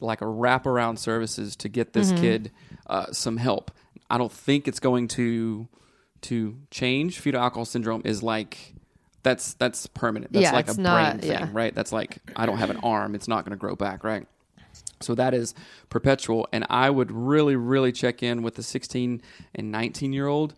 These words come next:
Speaker 2: Mm-hmm.
Speaker 1: to be like, are they in therapy? Because you guys have to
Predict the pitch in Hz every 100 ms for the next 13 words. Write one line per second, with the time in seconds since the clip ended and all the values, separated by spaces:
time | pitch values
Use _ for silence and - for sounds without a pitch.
0 | _ - 175 170 113 110 113 - - 107
1 | 104 117 135 139 135 139 139 139 143 139
2 | 127 120 117 110 127 135 123 113 135 127
3 | - 117